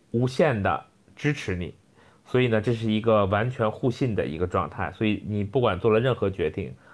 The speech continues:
他都觉得，认为这是最好的决定，对你产生百分之百的信任，这是最高的一层。那第二个就是下一层的，然后呢，就是，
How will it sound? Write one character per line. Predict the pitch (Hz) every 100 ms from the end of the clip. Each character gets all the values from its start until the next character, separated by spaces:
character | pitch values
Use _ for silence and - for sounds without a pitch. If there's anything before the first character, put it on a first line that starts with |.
| - _
他 | - 113
都 | 117
觉 | 113 90
得， | 92 87 -
认 | 113 104
为 | 90
这 | -
是 | 98
最 | 101 98
好 | 98
的 | -
决 | - 78
定， | 80 82
对 | 92 104
你 | 98
产 | 95 -
生 | 95
百 | 92 90
分 | 98
之 | 107
百 | 104
的 | -
信 | - - 76
任， | -
这 | - 113
是 | 110
最 | 113
高 | 104 107
的 | 107
一 | 101 92
层。 | - - - - - - - - - _
那 | 110 107 101 -
第 | 143
二 | 143 107 87
个 | 92 - - -
就 | -
是 | 98 92
下 | 85 107 104
一 | 95
层 | - 76
的， | 80 - - _ -
然 | 104
后 | 107
呢， | 104 98
就 | 101
是， | 95 - 92 87